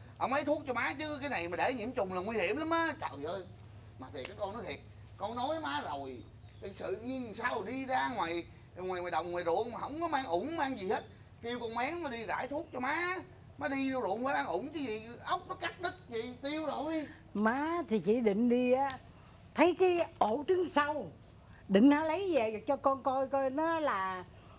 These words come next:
Speaker 2: ừ, à, sâu hay là trứng nhện.
Speaker 1: Trời ơi, thì biết vậy rồi, nhưng mà đi á, đi là đi,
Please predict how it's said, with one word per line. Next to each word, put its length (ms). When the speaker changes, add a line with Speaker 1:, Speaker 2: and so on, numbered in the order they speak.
Speaker 2:
ừ, 300
à, 640
sâu 360
hay 260
là 380
trứng 160
nhện. 440
Speaker 1:
Trời 100
ơi, 80
thì 100
biết 240
vậy 260
rồi, 320
nhưng 160
mà 160
đi 360
á, 80
đi 180
là 140
đi, 240